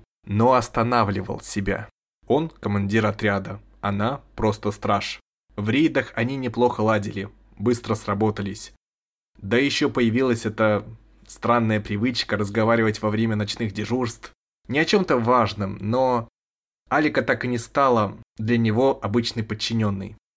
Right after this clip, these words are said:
Она не просто страж. Дюк не любил обманывать себя. Прекрасно понимал,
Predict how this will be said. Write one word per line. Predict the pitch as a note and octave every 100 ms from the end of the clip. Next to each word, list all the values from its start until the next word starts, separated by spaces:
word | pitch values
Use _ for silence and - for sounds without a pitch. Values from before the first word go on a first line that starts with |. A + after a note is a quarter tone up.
| _
Она | A2+ A#2+
не | A#2+
просто | A#2 A#2+ G#2+ G#2
страж. | - G#2 F#2+ - - _ _ _ -
Дюк | G#2+ D#3+ -
не | C3+ C#3+
любил | D3 C#3+ A2+
обманывать | G2+ G2+ G#2+ G2+ G2+ G2+
себя. | - G#2 F#2+ - _ _
Прекрасно | - G#2+ C#3+ C3+ A2
понимал, | G#2+ G#2+ A2+ C#3+